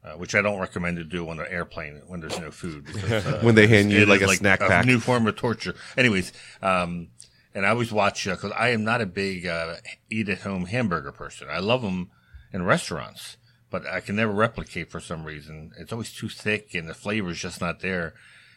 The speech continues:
Speaker 1: And, uh, so I, all these videos I watch, they talk about custom making your own, and I, my,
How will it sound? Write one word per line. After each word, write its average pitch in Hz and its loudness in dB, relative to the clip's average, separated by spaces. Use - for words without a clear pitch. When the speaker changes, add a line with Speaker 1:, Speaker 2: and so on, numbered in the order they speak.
Speaker 1:
And, 80 -12
uh, 73 -8
so 101 -4
I, - -8
all 127 0
these 117 -2
videos 117 -2
I 95 2
watch, 117 0
they 92 -6
talk 127 -2
about 90 -4
custom 104 -6
making 92 -6
your 87 -6
own, 90 -4
and 78 -10
I, 80 -8
my, 80 -8